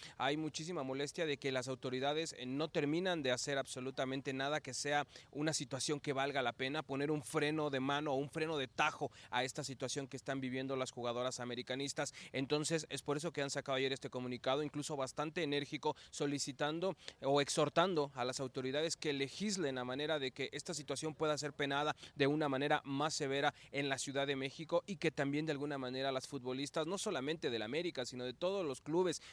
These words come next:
de la Liga M X femenil, se puedan sentir tranquilas, se puedan sentir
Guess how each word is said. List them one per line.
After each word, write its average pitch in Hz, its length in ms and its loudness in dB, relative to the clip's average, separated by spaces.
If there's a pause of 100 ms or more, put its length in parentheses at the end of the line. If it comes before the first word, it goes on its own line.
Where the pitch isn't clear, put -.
de 139 120 0
la 131 80 2
Liga 147 240 2
M 143 160 2
X 143 200 -6
femenil, 131 340 -2
se 147 160 2
puedan 147 340 0
sentir 131 360 -2
tranquilas, 160 540 0 (160)
se - 180 -4
puedan 135 280 0
sentir 131 500 -2